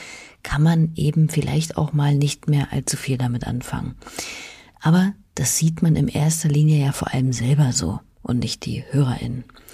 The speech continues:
Ist ja manchmal ein bisschen wie mit dem eigenen Musikgeschmack.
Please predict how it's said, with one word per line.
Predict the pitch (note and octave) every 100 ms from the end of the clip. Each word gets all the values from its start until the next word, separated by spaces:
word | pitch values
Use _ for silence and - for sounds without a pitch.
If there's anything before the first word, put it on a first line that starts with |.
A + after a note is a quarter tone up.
| - - - - -
Ist | - B3
ja |
manchmal | A3 A3+ A#3 G#3+
ein | G3+
bisschen | G#3 - G3 F3+
wie | F3+
mit | F3 E3
dem | F3 E3
eigenen | - D#3+ F#3 F3 D#3
Musikgeschmack. | D#3 D3 D#3+ D3+ - - D#2 -